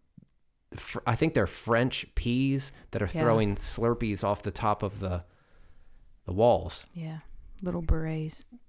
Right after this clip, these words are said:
Speaker 1: Very bizarre.
Speaker 2: Yeah.
Speaker 1: I don't know what we're doing half the time.
Speaker 2: No, that's okay.
Speaker 1: So, okay. Um,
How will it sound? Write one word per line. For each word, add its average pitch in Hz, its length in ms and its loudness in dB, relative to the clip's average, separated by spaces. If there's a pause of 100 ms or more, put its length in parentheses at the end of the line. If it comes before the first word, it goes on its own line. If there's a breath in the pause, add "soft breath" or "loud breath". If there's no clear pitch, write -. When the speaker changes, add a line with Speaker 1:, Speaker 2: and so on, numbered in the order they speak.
(100)
Speaker 1:
Very 117 240 2
bizarre. 92 440 -4 (220)
Speaker 2:
Yeah. 165 160 -6 (580)
Speaker 1:
I 110 40 -10
don't 107 140 -6
know 101 120 -2
what 101 280 -2 (420)
we're 113 140 -2
doing 95 300 0
half 95 200 -4
the 104 80 -6
time. 92 300 -4 (340)
Speaker 2:
No, 208 220 -2 (300)
that's 214 160 -4
okay. 165 220 -8 (320 loud breath)
Speaker 1:
So, 165 400 6
okay. 135 300 2 (360 loud breath)
Um, 110 340 0